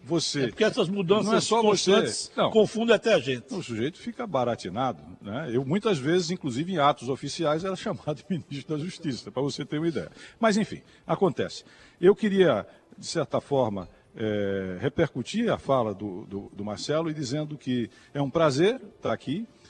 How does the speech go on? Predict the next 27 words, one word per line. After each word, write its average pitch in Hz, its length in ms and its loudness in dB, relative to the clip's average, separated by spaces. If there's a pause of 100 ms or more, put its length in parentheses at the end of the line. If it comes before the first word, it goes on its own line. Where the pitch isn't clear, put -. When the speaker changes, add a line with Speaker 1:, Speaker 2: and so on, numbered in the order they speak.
(120)
Speaker 1:
embora 151 540 0
Marcelo 120 480 -4
já 127 100 -4
tenha 127 220 -6
havido 123 240 -8
muitas 208 500 -2
e 127 60 -8
muitas 120 360 -6
vezes 113 280 -6
desfrutado 160 760 -2
de 110 140 -14
João 107 160 -8
Pessoa, 120 560 -8 (120)
tá 104 100 -4
certo? 113 240 -6
Desfrutado 156 640 -2
da 110 80 -4
Paraíba, 110 640 -6 (360)
queridíssimo, 143 680 -4
tanto 170 340 0
essa 113 180 -8
cidade 120 440 -4 (420)
quanto, 131 420 -4 (360)
eh, 113 420 -2
esse 151 300 -2
estado, 127 420 -2 (460)
e, 240 580 0